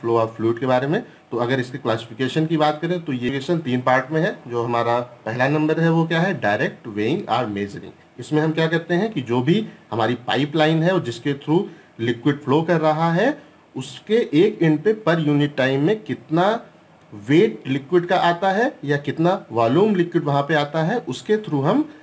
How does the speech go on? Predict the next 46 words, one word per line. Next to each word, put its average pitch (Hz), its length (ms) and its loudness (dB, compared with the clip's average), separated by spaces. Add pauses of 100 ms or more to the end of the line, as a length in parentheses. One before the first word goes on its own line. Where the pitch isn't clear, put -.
(140)
rate 170 280 0
of 160 120 2
flow 120 260 -4
of 117 240 -2
fluid 113 200 -2
को 269 160 0 (160)
कैलकुलेट 101 460 -2
कर 101 120 -4
लेते 101 300 -4
हैं। 104 160 -10 (260)
जो 110 60 -8
दूसरा 123 360 0
मेथड 165 320 2
है 175 100 4
वो 175 140 2
है 214 240 -2 (260)
हाइड्रोडायनेमिक 110 880 0
मेथड। - 300 -10 (180)
इसमें 180 260 0
हम 220 220 0 (360)
जो 110 60 -8
है - 160 -8
ऑर्फिक 131 400 0
मीटर, 180 320 2
वेंचुरी 135 540 0
मीटर, 175 380 2
पिटॉट 131 500 -2
ट्यूब 214 220 -4
या 160 220 0 (300)
रोटामीटर 156 640 2
के 147 160 -4
through 226 280 -2 (320)
हम 214 200 0
rate 156 340 0
of 156 120 2
flow 120 260 -2
of 107 240 -2
fluid 110 200 -4
को 269 120 -2 (180)
कैलकुलेट 104 480 -2
करते - 260 -8
हैं। 95 280 -10
और 104 180 -2
जो 104 100 -6
लास्ट 113 420 0
है 220 320 -2